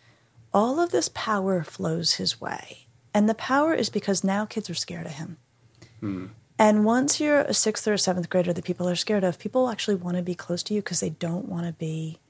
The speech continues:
Speaker 1: a potential target. So I worry that there is this juncture much earlier in development than we're usually looking at that can set guys on a path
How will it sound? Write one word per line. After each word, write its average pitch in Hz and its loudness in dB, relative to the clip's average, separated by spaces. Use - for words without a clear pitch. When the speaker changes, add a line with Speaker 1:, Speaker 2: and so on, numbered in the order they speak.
Speaker 1:
a 170 -6
potential 170 -6
target. - -8
So - 6
I 233 4
worry 220 6
that 185 2
there 190 6
is 202 2
this 202 2
juncture 180 0
much 190 2
earlier 233 4
in 240 4
development 185 0
than 175 0
we're 175 0
usually 175 2
looking 190 0
at 220 0
that 214 4
can 208 2
set 220 2
guys 247 0
on 262 2
a 262 0
path 262 -6